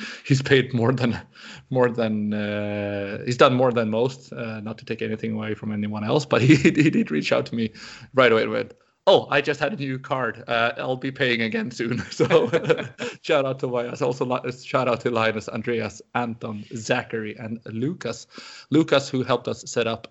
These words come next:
the Rick-, uh, Richard Lindner interview, we should mention. If you haven't,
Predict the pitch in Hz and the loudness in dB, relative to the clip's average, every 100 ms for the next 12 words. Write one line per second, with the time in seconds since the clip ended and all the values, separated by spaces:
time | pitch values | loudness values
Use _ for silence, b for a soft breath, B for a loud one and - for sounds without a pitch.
0 | - - 110 107 117 123 - 120 117 113 | -12 -6 -4 -4 -6 -6 0 2 4 2
1 | 110 113 214 - 120 113 - - 110 113 | 2 2 0 -2 -4 -6 -10 -10 -8 -8
2 | 110 110 - - - 110 117 117 113 113 | -10 -10 -12 -12 -10 -12 -12 -12 -8 -8
3 | 113 113 151 143 135 | -4 -2 -2 -2 -6